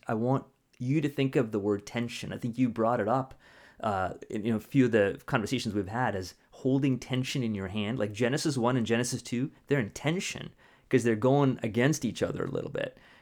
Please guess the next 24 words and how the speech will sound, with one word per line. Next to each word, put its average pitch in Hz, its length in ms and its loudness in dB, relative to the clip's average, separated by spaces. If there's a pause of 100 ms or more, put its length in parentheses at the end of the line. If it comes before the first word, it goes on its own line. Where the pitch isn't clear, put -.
right? 104 200 2
This 131 160 4
is, 127 120 0
doesn't 127 260 2
make 107 220 0
sense. 135 420 -2
And 113 160 -2
the 101 80 2
Western 120 720 0
world 123 240 4
wants 113 200 -2
to 101 120 -4
break 110 460 -2
the - 80 -4
tension 120 460 -6
and 98 120 -10
say, 95 220 -10
"Give 143 200 4
me 147 140 4
one 117 320 2
or 113 80 2
the 104 160 0
other 110 180 0
one." 98 320 -10